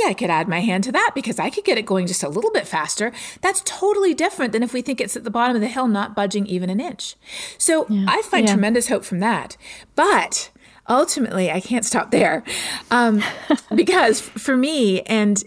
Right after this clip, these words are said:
Speaker 1: and this isn't just a theological perspective, we see this from psychology and from neuroscience and from theories of change too. Hope does not begin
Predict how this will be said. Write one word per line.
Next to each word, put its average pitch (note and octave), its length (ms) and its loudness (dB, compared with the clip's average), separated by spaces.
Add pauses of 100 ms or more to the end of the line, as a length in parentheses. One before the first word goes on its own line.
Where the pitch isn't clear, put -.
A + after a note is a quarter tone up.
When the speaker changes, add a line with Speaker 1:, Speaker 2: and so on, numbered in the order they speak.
Speaker 1:
and G#3 260 2
this A3+ 160 -2
isn't D4 400 -2
just A3+ 540 0 (240)
a F#3 80 -2
theological F#3 640 0
perspective, - 720 -10
we G3+ 80 0
see C4+ 220 0
this A#3+ 320 0 (720)
from A#3 220 4
psychology G#3+ 720 4
and F#3+ 120 2
from F#3 160 2
neuroscience F#3+ 680 2
and F#3 100 2
from G#3 140 2
theories G3+ 340 4
of E3+ 80 -4
change F3+ 440 0
too. F3+ 360 0 (640)
Hope F#4+ 480 0 (240)
does A#3 220 2
not A#3 420 2
begin F#3+ 680 2